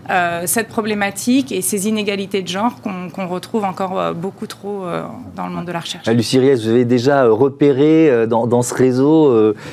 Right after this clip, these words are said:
Speaker 2: euh, une, une femme qui pourrait, voilà, euh, vous éclairer, vous aider, euh, partager son expérience ?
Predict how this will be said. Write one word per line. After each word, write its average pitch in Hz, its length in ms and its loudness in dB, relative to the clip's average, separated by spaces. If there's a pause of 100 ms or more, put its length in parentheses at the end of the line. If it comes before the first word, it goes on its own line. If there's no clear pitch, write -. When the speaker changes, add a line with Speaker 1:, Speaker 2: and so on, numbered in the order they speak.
(140)
Speaker 2:
euh, 107 180 4
une, 123 320 2
une 123 140 2
femme 143 320 0
qui 131 100 -10
pourrait, 120 420 2
voilà, 123 360 2
euh, 107 340 2 (280)
vous 117 180 4
éclairer, 147 580 4
vous 131 240 2
aider, 147 600 4
euh, 117 120 2
partager 127 680 0
son 123 180 0
expérience ? 131 680 -2